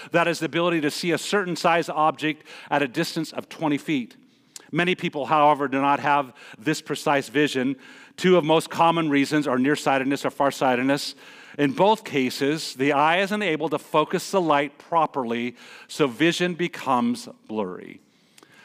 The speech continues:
Today, when I think about eyesight, when I think about corrective lenses,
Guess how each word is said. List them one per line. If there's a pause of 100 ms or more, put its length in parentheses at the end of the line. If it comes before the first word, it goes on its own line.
Today,
when
I
think
about
eyesight,
when
I
think
about
corrective
lenses,